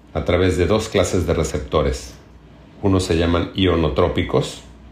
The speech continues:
que tienen que ver con los canales ligandos de iones, y otros se llaman metabotrópicos, que tienen que ver con el enlace a la proteína G. De ahí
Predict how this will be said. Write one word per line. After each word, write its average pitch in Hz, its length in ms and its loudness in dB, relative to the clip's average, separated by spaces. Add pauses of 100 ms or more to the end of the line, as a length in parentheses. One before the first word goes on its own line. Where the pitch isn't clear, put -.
(340)
que 80 80 -4
tienen 85 280 0
que 85 100 0
ver 82 180 2
con 85 160 -2
los 78 260 -4 (520)
canales 90 880 0 (180)
ligandos 87 880 0 (460)
de - 280 -4
iones, 82 680 0 (240)
y 98 60 4
otros 98 240 0
se 98 80 2
llaman 92 300 2
metabotrópicos, 90 1120 0 (420)
que 82 80 -2
tienen 82 520 0
que 82 140 -2
ver 82 220 0
con 78 160 -2
el 73 140 0
enlace 76 540 0
a 73 120 0
la 69 180 -2
proteína 76 500 -4 (140)
G. 69 140 -4 (720)
De 98 140 2
ahí 131 440 2